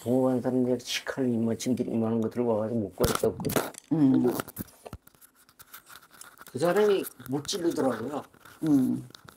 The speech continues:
Speaker 1: 그래서 나중에 이제 미안하다고 이제 나중에 이 년 지나서 미안하다고 이제 그러는데 그 얘기는 했었어요. 그 양반이 그 저기 오십삼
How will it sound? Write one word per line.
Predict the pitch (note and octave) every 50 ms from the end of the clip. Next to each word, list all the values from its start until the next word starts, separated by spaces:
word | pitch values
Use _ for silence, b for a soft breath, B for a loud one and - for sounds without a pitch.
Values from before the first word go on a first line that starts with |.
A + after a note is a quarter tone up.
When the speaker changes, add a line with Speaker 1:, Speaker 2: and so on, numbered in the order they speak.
| - - _ _ - - - -
Speaker 1:
그래서 | - C3 C3 C#3 C3+
나중에 | - - - - A2+ A2 C3 C#3 C#3 C#3+ C#3 C#3+ C3+ C3 B2
이제 | A#2 B2+ C3+ C3+ B2+ A2+ G#2+
미안하다고 | G2+ G#2 A2+ A#2+ B2 B2 A#2+ B2+ C3 A#2 C3 B2 B2 A#2+
이제 | A2+ G#2+ A2+ A2+
나중에 | A2 - - G2+ G2+ G2+ A#2+ B2 A#2+ B2 A#2 A2 G#2 - - - -
이 | A#2 A#2+
년 | B2 B2+ C3 C3+ C3
지나서 | B2 - - B2 A#2+ B2 A#2+ A2+ A#2+ C#3+ D#3+ - - - - - - - - - -
미안하다고 | - A2+ A#2 B2 A#2+ A#2+ A#2 B2+ A#2+ B2 A#2+ A#2+ A#2 A2+
이제 | G#2+ A#2 A2+ A2 -
그러는데 | A2+ A2 A#2 A2 A2 A2 A2+ A2+ C3 B2+ - - - - _ - - - - - - - - - - - _ _ _ _ _
그 | - A2 A2 G#2 G2 F#2+ - - _ _ F#3+
얘기는 | C#3+ B2 B2+ C3 B2 B2+ D3 C#3 B2 A#2
했었어요. | A2 A2 - A#2+ - - B2 B2 A2+ G2+ F#2 F2+ - - - - - - _ _ _ _ _ _ _ _ _ _ _ _ _ _ _ _ _ _
그 | - -
양반이 | C#3+ D#3 D#3+ E3 F#3 F#3+ F#3+ E3+
그 | D#3 D#3 D3
저기 | B2+ C#3 B2 B2 B2 A#2 A#2 - - - - _ _ _ _ _ _ _ _ _ _ _ _ _ _ _ _ _ _ _ _ _ _
오십삼 | - B2 B2 C#3 C#3+ C#3+ - - F3 D#3+